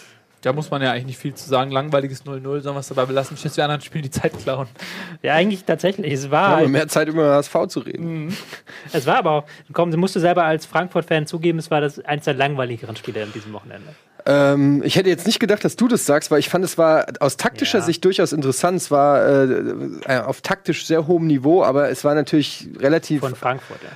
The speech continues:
Speaker 2: ja.
Speaker 3: äh, ja, es war auf jeden Fall relativ arm an, an spektakulären Szenen. Es gab überhaupt kaum Torszenen. Ähm, natürlich bin ich mit dem Ergebnis komplett einverstanden und auch davon, wie die Eintracht sich präsentiert hat, äh,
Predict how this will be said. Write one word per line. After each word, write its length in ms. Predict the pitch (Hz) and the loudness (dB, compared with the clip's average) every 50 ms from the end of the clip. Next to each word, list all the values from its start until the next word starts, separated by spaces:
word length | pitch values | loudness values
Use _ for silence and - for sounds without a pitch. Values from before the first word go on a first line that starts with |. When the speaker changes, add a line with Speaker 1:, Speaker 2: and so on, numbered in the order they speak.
| - _ - | -12 _ 0
Speaker 2:
ja. 200 | - 127 127 127 | 2 4 6 6
Speaker 3:
äh, 60 | 123 131 | 6 6
ja, 120 | 135 143 | 4 4
es 100 | 147 - | 2 2
war 160 | 151 156 160 160 | 2 2 2 2
auf 80 | 147 - | 2 0
jeden 100 | 165 156 | -2 0
Fall 140 | - 165 151 | 2 2 2
relativ 600 | 131 135 151 170 170 - 165 151 127 - - - - | 4 4 2 2 2 0 -4 -4 -4 -6 -12 -18 -16
arm 380 | - - 120 127 139 151 151 139 | -10 -6 -2 0 0 0 0 0
an, 480 | - - 131 127 123 123 123 123 110 - | 0 0 0 0 0 0 0 -2 -2 -2
an 160 | 107 120 113 | -4 -4 -4
spektakulären 840 | - - - 127 127 - 139 123 - - 117 117 117 120 123 120 110 | -6 -4 -4 -4 -2 -2 -6 -6 -4 -2 2 4 4 4 4 0 -2
Szenen. 220 | - - 135 139 135 | 0 2 2 2 2
Es 80 | - | 0
gab 140 | - 131 117 | 0 -2 -2
überhaupt 360 | 123 117 117 120 131 131 - | 0 0 2 0 0 0 -4
kaum 440 | - - 120 113 113 113 113 107 - - - _ _ _ _ _ _ _ _ _ | -6 -2 -2 0 0 0 -2 -4 -6 -12 -20 _ _ _ _ _ _ _ _ _
Torszenen. 800 | - 131 127 131 135 131 - - 120 110 110 113 120 127 - - - - | 0 2 4 4 4 2 0 -2 -2 0 0 0 -2 -4 -6 -8 -4 -2
Ähm, 500 | 127 120 120 117 117 117 113 113 117 113 - _ _ - - - _ _ _ _ - | 0 2 2 2 0 0 -2 -4 -6 -8 -14 _ _ -20 -20 -20 _ _ _ _ -2
natürlich 580 | 120 127 127 - 160 156 156 147 - - - _ | -2 -2 2 0 2 4 4 2 0 -4 -10 _
bin 140 | - 135 135 | -2 0 0
ich 140 | 127 - | 0 0
mit 100 | - 131 | 0 0
dem 80 | 135 127 | 2 2
Ergebnis 400 | 117 127 117 135 - 131 - - | 2 2 0 0 -2 -4 -8 -4
komplett 340 | - 131 120 - 135 - - | -4 -2 0 0 -2 0 0
einverstanden 540 | 131 139 - - 151 - - 135 127 123 120 | -2 0 0 0 -2 0 0 0 0 2 0
und 20 | |
auch 220 | 120 110 131 123 - | 0 0 0 -2 2
davon, 420 | - 135 131 - - 135 127 120 | 2 2 2 2 0 -2 0 0
wie 80 | 123 123 | -2 -2
die 140 | 120 123 - | -2 0 0
Eintracht 340 | 123 131 - - 120 - - | 0 0 -2 -4 -8 -8 -8
sich 200 | - 120 - - | -8 -10 -10 -6
präsentiert 520 | - 127 120 117 120 113 - - 151 156 - | -4 -4 -2 -2 -2 -4 0 0 0 2 0
hat, 160 | 151 131 - | -2 -2 -4
äh, 340 | - - 127 127 123 123 | -4 0 2 4 4 4